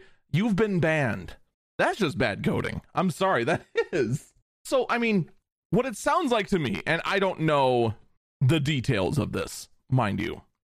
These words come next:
but it sounds like to me that the way Instagram is coded is that if it can't fi-, is that it has two different servers. One actually has your account information, and one has a validation server that says whether the account is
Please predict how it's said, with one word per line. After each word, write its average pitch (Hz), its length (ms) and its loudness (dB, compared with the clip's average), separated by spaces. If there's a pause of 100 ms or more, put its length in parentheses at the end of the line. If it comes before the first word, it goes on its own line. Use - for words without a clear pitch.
but 226 120 2
it 240 100 0
sounds 262 380 0
like 185 180 0
to 160 120 0
me 151 340 -2 (340)
that 147 160 0
the 165 100 2
way 180 260 2
Instagram 160 500 0
is 127 100 -2
coded 147 540 0 (420)
is 139 140 0
that 147 240 2
if 156 120 -2
it 190 120 -2
can't - 340 -2
fi-, 147 240 2 (260)
is 143 140 0
that 143 160 2
it 139 100 2
has 143 220 2
two 208 140 -2
different 196 340 -2
servers. - 480 -2 (360)
One 147 220 2
actually 190 260 0
has 180 180 2
your 160 100 0
account 156 260 -2
information, 208 560 0 (400)
and 170 280 2
one 196 160 4
has 190 200 2
a 170 100 0
validation 156 1000 0 (340)
server 110 680 0 (220)
that 151 200 2
says 143 540 2
whether 151 280 2
the 151 140 2
account 135 360 -2
is 135 160 0